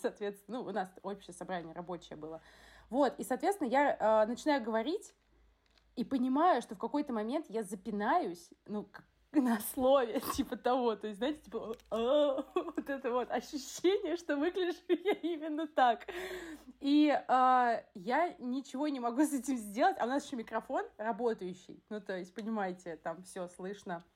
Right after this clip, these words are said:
Там ещё люди подключены, типа, там всё, это позор просто на, на весь университет. И я понимаю, что надо собраться, и я начинаю резко вот так вот ногти себе вдавливать просто в руки, вот так вот,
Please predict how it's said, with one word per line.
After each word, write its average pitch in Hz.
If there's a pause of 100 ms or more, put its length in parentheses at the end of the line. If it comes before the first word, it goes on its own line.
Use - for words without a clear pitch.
Там 214
ещё -
люди 220
подключены, 302
типа, 190
там 170
всё, 185
это 165
позор 254
просто 208
на, 170
на 180
весь 185
университет. 180 (920)
И 247
я 277
понимаю, 302
что 294
надо 220
собраться, 240
и 247
я 294
начинаю 247
резко 247
вот 233
так 254
вот 214
ногти 254
себе 196
вдавливать 185
просто 226
в 190
руки, 240 (180)
вот 226
так 214
вот, 175